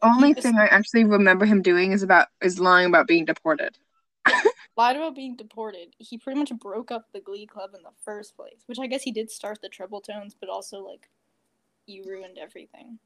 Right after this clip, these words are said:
Speaker 1: But he gave us the Treble Tones. Anyway, the little tiny picture for Pot of Gold is, I love that.
Speaker 2: We
Speaker 1: His
Speaker 2: have to
Speaker 1: candle
Speaker 2: watch,
Speaker 1: is really good.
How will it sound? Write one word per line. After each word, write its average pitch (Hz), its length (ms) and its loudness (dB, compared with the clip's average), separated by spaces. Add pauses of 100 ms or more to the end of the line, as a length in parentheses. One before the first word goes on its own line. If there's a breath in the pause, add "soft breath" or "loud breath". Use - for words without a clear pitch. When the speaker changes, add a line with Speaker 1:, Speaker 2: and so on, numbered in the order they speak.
(160)
Speaker 1:
But 262 100 0
he 277 140 4
gave 277 200 4
us 302 120 2
the 254 100 -4
Treble 233 320 -4
Tones. - 640 -20 (760 soft breath)
Anyway, 196 460 6 (100)
the 220 240 6
little 240 400 6
tiny 220 380 6
picture 214 600 -2
for 180 500 0 (120)
Pot 185 200 0
of 190 100 -6
Gold 175 460 0
is, 143 80 0 (1080)
I - 60 -6
love 151 160 -6
that. 127 160 -8 (2250)
Speaker 2:
We 208 100 2
Speaker 1:
His 196 60 0
Speaker 2:
have 311 120 -12
to - 80 -4
Speaker 1:
candle 190 220 4
Speaker 2:
watch, 175 180 -2
Speaker 1:
is 160 80 -2
really 151 120 -2
good. 156 200 -4